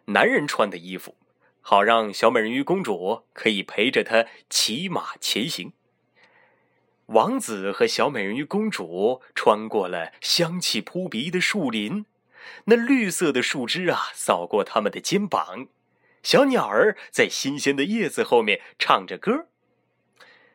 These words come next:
小美人鱼公主和王子爬上高山，虽然她纤细的脚已经流出了鲜血，而且大家也看见了，但是小美人鱼公主仍然只是大笑着，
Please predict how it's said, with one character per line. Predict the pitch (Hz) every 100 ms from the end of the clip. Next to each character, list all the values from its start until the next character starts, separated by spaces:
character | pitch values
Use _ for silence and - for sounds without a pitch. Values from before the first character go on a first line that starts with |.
| _ _ _ _ _
小 | - 123 147
美 | 123
人 | 117 123
鱼 | 131
公 | 151 165
主 | 113 95
和 | - 107
王 | 98 180 247
子 | 92 85 - -
爬 | - 92 101
上 | 110 -
高 | - 101 107
山， | - 123 143 _ _ _ _ _ _ _
虽 | - 98
然 | 92 85 95 - -
她 | -
纤 | - 107 98
细 | -
的 | 90
脚 | - 82 - - - -
已 | 101 95
经 | 104 98
流 | 92 107
出 | 127 104
了 | 92
鲜 | - 123 127 147
血， | - 135 - _ _ _ _
而 | 110
且 | 110 92
大 | 107 92
家 | 113
也 | 113 -
看 | - 117 -
见 | - 82
了， | - _ _ _ _ _
但 | - 117
是 | 113
小 | - - 127
美 | 127
人 | 92 110
鱼 | 127
公 | 139 175 160
主 | 95 - - - -
仍 | 104 104
然 | 95
只 | - 80
是 | -
大 | 101 131 - -
笑 | - 165 - -
着， | -